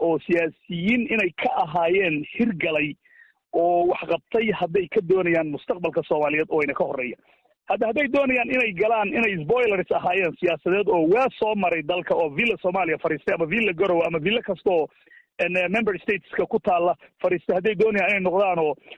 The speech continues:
loo, loo, loo nisbeeyo inay ahaayeen dad mukharibiin oo wax soo kharibayo ama waxba xallin kari waayey oo dagaalka sokeeye qayb ka ahaaye aan ka ahayn xalkiisa aan qayb ka ahayn, aan,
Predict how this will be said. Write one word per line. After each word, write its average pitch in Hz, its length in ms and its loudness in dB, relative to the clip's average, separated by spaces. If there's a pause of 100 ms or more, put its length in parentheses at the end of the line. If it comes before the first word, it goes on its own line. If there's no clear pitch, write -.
(240)
loo, 233 380 2
loo, 233 360 4
loo 240 180 4
nisbeeyo 196 480 0
inay 196 160 2
ahaayeen 180 420 0
dad 214 220 0
mukharibiin 180 480 2
oo 185 80 2
wax - 120 -4
soo 214 140 2
kharibayo 170 400 2
ama 165 100 0
waxba - 200 0
xallin 208 240 -2
kari 208 200 0
waayey 135 320 0 (440)
oo 165 120 2
dagaalka 214 440 2
sokeeye 202 400 0
qayb 202 180 -2
ka - 140 -2
ahaaye 180 520 0
aan 170 200 -2
ka - 240 -2
ahayn 175 280 -4
xalkiisa 202 440 -4
aan 156 140 -6 (100)
qayb 196 180 -2
ka 190 140 0 (100)
ahayn, 170 260 -2 (460)
aan, 185 100 2